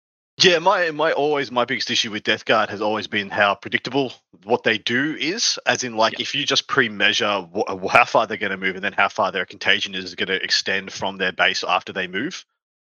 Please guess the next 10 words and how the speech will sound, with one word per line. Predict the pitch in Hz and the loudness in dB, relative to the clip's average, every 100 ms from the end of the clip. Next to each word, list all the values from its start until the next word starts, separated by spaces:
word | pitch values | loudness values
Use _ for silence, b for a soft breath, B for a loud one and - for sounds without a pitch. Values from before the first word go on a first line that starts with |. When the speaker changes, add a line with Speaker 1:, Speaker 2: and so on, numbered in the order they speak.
| _ _ _ _ _ _ _ _ _ _ 120 | _ _ _ _ _ _ _ _ _ _ 2
Speaker 1:
none | 117 | 2
of, | 104 101 - | 0 -8 -4
s-, | - - 127 | -4 -2 0
like, | 117 - | 0 0
ninety | 123 139 117 | 2 4 4
percent | - 117 | -2 -4
of | 95 | -4
their | 90 | -6
rules | 87 82 | -8 -6
don't, | 80 | -6